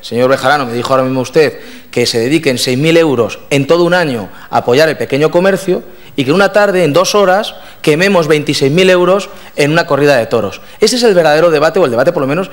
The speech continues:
que quiere llevar a cabo desde Unión por Leganés. Porque en mi organización y en mis simpatizantes y en los votantes de Unión por Leganés, pues los hay de todos tipos. Los hay pro taurinos, los anti taurinos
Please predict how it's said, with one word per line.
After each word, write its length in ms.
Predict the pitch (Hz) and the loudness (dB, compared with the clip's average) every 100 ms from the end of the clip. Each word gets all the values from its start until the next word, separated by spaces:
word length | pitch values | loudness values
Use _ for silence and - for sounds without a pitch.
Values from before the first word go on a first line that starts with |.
| - - | -16 -8
que 100 | 120 | -6
quiere 360 | 139 151 175 - | 0 2 2 0
llevar 200 | 127 143 | 2 2
a 80 | 143 | 0
cabo 280 | 147 - 127 | 0 -2 -4
desde 200 | 120 113 | -4 0
Unión 260 | 139 160 | 0 0
por 140 | - 101 | -4 -2
Leganés. 400 | 101 156 202 - - - - | -2 0 0 -2 -18 -18 -10
Porque 160 | 120 | -6
en 80 | 117 | -4
mi 80 | 110 | -4
organización 680 | 101 101 95 147 196 202 190 | -6 -8 -4 0 2 0 -2
y 40 | |
en 80 | 113 | -6
mis 140 | 107 | -8
simpatizantes 680 | - 101 98 - 165 180 175 | -10 -10 -10 -2 -2 0 -2
y 20 | |
en 60 | 160 | 0
los 100 | 160 | 0
votantes 360 | 156 180 175 170 | 2 0 0 -2
de 60 | |
Unión 100 | 175 | 0
por 100 | 175 | 2
Leganés, 300 | 175 180 202 - - - | 2 0 -4 -10 -20 -14
pues 260 | 92 - | -12 -12
los 160 | 98 98 | -12 -2
hay 80 | 165 | 0
de 60 | 185 | 0
todos 280 | 104 92 | -4 -6
tipos. 360 | 208 202 82 - - - | -6 -6 -10 -14 -20 -16
Los 200 | 104 - | -10 -4
hay 220 | 98 90 - - - | -2 -4 -10 -18 -8
pro 160 | - | -4
taurinos, 540 | - 175 202 208 214 196 | 0 0 2 2 2 0
los 180 | - | -2
anti 300 | 147 156 147 | -2 -2 -4
taurinos 580 | 139 143 202 226 220 226 | 0 0 0 2 2 0